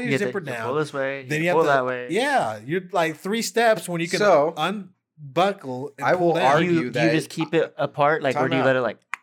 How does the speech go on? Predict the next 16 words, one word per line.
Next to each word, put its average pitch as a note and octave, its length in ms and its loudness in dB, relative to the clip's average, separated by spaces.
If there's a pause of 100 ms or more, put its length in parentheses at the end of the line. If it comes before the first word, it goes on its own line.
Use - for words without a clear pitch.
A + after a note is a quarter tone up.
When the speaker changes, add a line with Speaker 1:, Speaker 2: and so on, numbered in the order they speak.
(240)
Speaker 3:
I'll C#3 220 2
argue C3 360 -2
that A#2 200 -2
it's A#2 140 -10
the A#2+ 140 -14
exact A#2+ 380 -4
same A#2+ 180 -14
amount A#2+ 200 -12
of B2 60 -16
steps. - 460 -10 (760)
So - 160 -10
you A#2+ 140 -8
go C#3+ 100 0
to C#3+ 60 2
the D3 60 -2
bathroom. G#2 400 -2